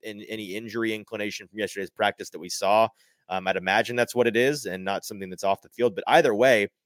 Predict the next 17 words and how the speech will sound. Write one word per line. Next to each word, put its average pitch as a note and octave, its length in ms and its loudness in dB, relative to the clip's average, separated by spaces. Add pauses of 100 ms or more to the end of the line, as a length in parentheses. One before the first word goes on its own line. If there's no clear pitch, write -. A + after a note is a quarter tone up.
(140)
he's A#2+ 120 -4
not - 160 6
practicing D3+ 340 6
today, B2+ 240 4
that's C3+ 200 4
a A#2 60 -4
big F#2 200 0
missed G#2+ 220 -4
opportunity. F#2+ 600 -4 (380)
And A#2 80 2
if B2+ 60 4
he - 20 6
doesn't C#3+ 180 6
play D#3+ 160 6
on C#3 100 6
Saturday, G#2+ 380 2
that, C#3 180 4